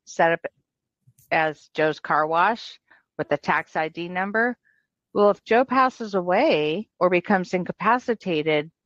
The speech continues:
there is no, nothing that is going to,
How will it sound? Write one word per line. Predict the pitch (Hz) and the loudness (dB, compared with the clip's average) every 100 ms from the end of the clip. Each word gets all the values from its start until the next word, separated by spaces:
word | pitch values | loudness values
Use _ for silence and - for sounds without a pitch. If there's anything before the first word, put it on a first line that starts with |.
| _ _ _ _ - | _ _ _ _ -2
there | 190 254 269 | 4 4 4
is | 226 | 2
no, | 214 208 208 208 - | 2 4 4 2 -2
nothing | 196 208 220 - 254 226 | -6 0 2 2 0 2
that | 190 175 - | 2 2 2
is | 185 - | -2 0
going | 185 170 170 170 - | 0 2 0 -4 -4
to, | 185 170 160 151 151 | -2 0 2 0 -2